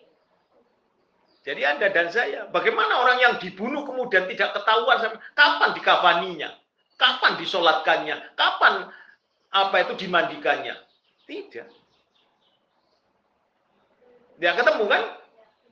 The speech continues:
Ah, ya gini, demikian, wong dalilnya demikian.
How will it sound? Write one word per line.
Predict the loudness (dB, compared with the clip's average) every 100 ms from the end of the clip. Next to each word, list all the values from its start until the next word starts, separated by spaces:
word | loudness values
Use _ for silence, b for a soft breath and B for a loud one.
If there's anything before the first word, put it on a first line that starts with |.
| -16
Ah, | -8 -8 -8 -12 -18 -2
ya | 2 2 0
gini, | -8 -4
demikian, | -4 -4 -4 -4 -4
wong | -2
dalilnya | 0 2 0 -2 -4
demikian. | -6 -10 -16 -18 -18